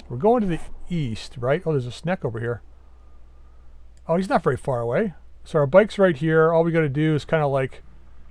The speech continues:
just head over this way. Now, we've got meat in the bike, right? Don't we?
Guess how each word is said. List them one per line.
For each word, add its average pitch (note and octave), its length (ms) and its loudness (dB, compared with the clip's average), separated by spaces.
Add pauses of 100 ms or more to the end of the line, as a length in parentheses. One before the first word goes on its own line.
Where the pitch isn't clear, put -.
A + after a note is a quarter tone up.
(680)
just - 160 -20
head D3+ 120 0
over C3 220 2
this D3 260 -8
way. A2+ 160 -2
Now, C3+ 140 2
we've D3+ 280 -2
got A3+ 300 4
meat E3+ 220 2
in E3 100 -6
the B2 80 -4
bike, A#2 320 -4
right? E3 180 -2
Don't E3+ 180 -4
we? B3 200 -8